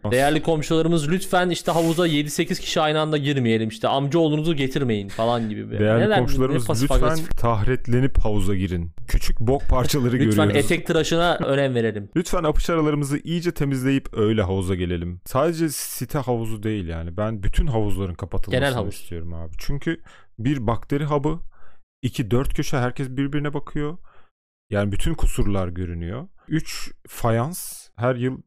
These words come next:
Speaker 1: binlerce genç, yaşlı ağzının üstüne düşüp pekmez akıtıyor. Çok ciddi riskler barındıran, tamamen su israfı, para israfı, saçma sapan bir oluşum yani. Bence havuzlar kapatılmalı.
Speaker 2: Kesinlikle.
Speaker 1: Yapıyorsan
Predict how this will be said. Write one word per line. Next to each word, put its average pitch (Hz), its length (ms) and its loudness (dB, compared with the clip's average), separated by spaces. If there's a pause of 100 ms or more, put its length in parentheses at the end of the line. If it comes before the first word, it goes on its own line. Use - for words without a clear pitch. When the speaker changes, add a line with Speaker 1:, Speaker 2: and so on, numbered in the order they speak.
(200)
Speaker 1:
binlerce 107 520 -4
genç, 104 520 -6
yaşlı 98 460 -4
ağzının 95 400 -2
üstüne 95 320 -10
düşüp - 240 -6 (200)
pekmez 90 360 0
akıtıyor. 95 480 0 (280)
Çok 180 200 2 (140)
ciddi 123 500 -4
riskler 123 480 -2
barındıran, 107 580 0 (240)
tamamen 160 460 0 (220)
su - 420 -2
israfı, 113 500 -2
para 135 280 2
israfı, 107 440 -2
saçma - 280 -4
sapan 120 280 2
bir 107 40 -6
oluşum 101 420 -4
yani. 87 200 -4
Bence 104 240 -6
havuzlar 107 460 -2
kapatılmalı. 101 640 0
Speaker 2:
Kesinlikle. 120 360 -10
Speaker 1:
Yapıyorsan 123 540 -2